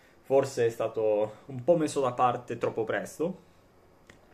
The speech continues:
mentre l'altra lancia la spezzo a favore chiaramente della società. Questo perché Oliva sì, aveva forse qualche interessamento sporadico dalla Serie B, da Crotone e Benevento si parlava,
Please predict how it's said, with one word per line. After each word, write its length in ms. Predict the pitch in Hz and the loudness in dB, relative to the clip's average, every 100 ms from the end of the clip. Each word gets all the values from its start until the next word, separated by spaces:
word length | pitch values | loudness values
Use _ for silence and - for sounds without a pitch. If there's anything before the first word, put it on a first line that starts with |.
| - - | -20 -10
mentre 320 | 143 123 127 | -8 -6 -2
l'altra 340 | 143 147 151 151 | 0 0 -2 -2
lancia 280 | 117 123 | -2 -4
la 100 | 110 | -4
spezzo 260 | 107 107 113 | -4 -6 -6
a 20 | |
favore 280 | 107 107 107 | -2 -2 -2
chiaramente 340 | 110 107 107 | -6 -8 -6
della 140 | 107 104 | -2 -2
società. 480 | 104 107 120 127 - - - _ | -4 -10 -6 -6 -8 -20 -20 _
Questo 260 | - 139 - | -4 -2 0
perché 500 | 143 143 120 131 - - _ - _ - _ - | -2 0 2 2 0 -18 _ -20 _ -20 _ -4
Oliva 280 | 127 143 113 | 0 2 0
sì, 340 | - 143 117 - | -2 -4 -4 -2
aveva 360 | 117 117 101 - - _ _ - | 0 0 -2 -10 -20 _ _ -4
forse 320 | 143 - 131 | -2 -2 0
qualche 280 | 131 123 135 | 0 0 -2
interessamento 760 | 123 127 123 131 131 139 127 | 0 0 2 0 -2 -4 -4
sporadico 680 | 123 - 123 135 117 113 113 | -6 -2 4 4 2 -4 -4
dalla 200 | 113 113 | 0 0
Serie 320 | - 120 107 | -2 -6 -6
B, 280 | 104 120 123 - _ _ | -4 -6 -6 -10 _ _
da 180 | 120 110 | -6 -6
Crotone 400 | 117 113 127 120 | -6 -2 -2 -2
e 20 | |
Benevento 500 | 113 113 123 123 117 | -4 -4 -6 -6 -10
si 120 | - | -8
parlava, 500 | 113 117 131 117 107 | -6 -4 -2 -2 -4